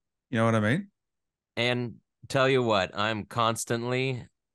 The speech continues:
Speaker 2: building on that and learning on that. And that is something that just, uh, that just veneer after veneer,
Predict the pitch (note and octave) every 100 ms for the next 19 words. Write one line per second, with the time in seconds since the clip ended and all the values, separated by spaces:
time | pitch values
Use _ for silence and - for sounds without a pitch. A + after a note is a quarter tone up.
0 | - G#2+ A2+ A#2 B2 B2 B2+ A#2+ B2+ -
1 | F#2+ F#2+ G#2+ A2+ A2+ A#2 A#2 A2+ A#2+ -
2 | F#2+ F2+ G2+ G2+ F#2 A2+ G#2 G2+ G2 F#2
3 | E2+ F2 E2 E2+ F2+ - G2+ F2 E2+ -
4 | _ _ _ F2+ F#2 D#2+ E2+ D#2+ F2 G2+
5 | G2+ G2 G2 F#2+ F#2 G#2 F#2+ F2 D2 F#2+
6 | F#2+ F#2 F2 E2+